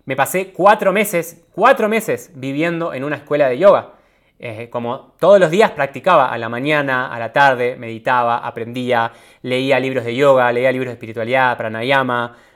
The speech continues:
¿no? De entender cómo funciona la energía. Y, y no es que era algo esotérico,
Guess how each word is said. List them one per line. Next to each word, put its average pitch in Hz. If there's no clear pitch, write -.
¿no? 131
De 143
entender 147
cómo 185
funciona 160
la 139
energía. 123
Y, 156
y 202
no 226
es -
que 151
era 143
algo 139
esotérico, 135